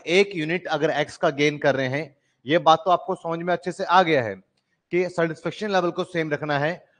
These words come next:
और अगर हम एक यूनिट का कंजम्पशन इंक्रीज कर दें तो हमें दूसरी यूनिट का कंजम्पशन क्या करना पड़ेगा,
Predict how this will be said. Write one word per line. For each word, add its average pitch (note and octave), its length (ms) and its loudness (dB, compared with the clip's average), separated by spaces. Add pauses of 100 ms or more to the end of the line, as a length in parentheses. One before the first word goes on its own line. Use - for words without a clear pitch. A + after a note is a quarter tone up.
(140)
और D3+ 160 2
अगर D#3+ 260 2
हम F3+ 220 2
एक F#3 280 0
यूनिट E3 200 -6
का E3+ 100 -2
कंजम्पशन D3 540 -6
इंक्रीज D3 500 -4
कर C#3 200 0
दें A2+ 160 -6 (540)
तो D#3 60 -2
हमें D#3+ 280 0
दूसरी D#3+ 340 -2
यूनिट F3 160 -4
का E3+ 80 0
कंजम्पशन D3 440 -6
क्या C#3+ 120 -2
करना C#3 240 -4
पड़ेगा, C3+ 300 0